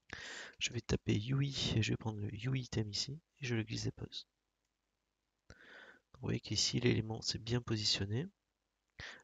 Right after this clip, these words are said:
Alors on a un petit problème avec l'image, hein. Ça on va le corriger. Voilà.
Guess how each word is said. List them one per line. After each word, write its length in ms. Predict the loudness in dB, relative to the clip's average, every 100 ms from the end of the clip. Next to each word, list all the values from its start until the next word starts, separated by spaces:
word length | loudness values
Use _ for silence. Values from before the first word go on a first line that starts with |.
| -2
Alors 160 | 0
on 40 | 0
a 40 |
un 40 | 0
petit 160 | -2
problème 280 | 2 4 4
avec 140 | 4
l'image, 400 | 0 -2 0 0
hein. 140 | -2 -8 -12 _ -8
Ça 220 | -4 -4
on 120 | -6 -8
va 80 |
le 840 | -8 -8 _ _ _ _ _ -16 -14
corriger. 500 | -8 -4 -2 0 0 -4 _ _ _ _ _ _ _ _ _ _ _ _ _ _
Voilà. 300 | -4 0 0